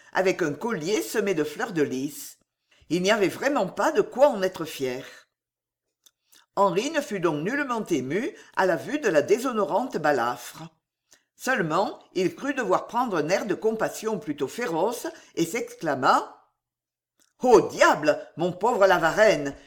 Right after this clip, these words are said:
mais c'est un coup de cravache que tu as reçu là. » « Un coup de revers, sire »,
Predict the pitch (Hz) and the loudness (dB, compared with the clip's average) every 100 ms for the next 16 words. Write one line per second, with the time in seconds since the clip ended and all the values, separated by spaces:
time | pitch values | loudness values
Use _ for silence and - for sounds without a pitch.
0 | - 175 196 185 170 - 285 185 - 208 | 0 2 4 2 0 -2 2 2 2 0
1 | 220 330 330 - 175 175 180 160 160 160 | 4 4 2 -4 -6 -4 0 0 0 -2
2 | 170 143 135 139 - _ _ _ _ _ | 0 2 2 0 -10 _ _ _ _ _
3 | _ _ _ _ _ _ _ _ _ _ | _ _ _ _ _ _ _ _ _ _
4 | _ _ _ - 220 190 330 330 214 226 | _ _ _ -4 -2 0 2 4 2 0
5 | 220 269 330 - - 233 220 170 147 | 4 6 6 4 -4 -2 2 2 0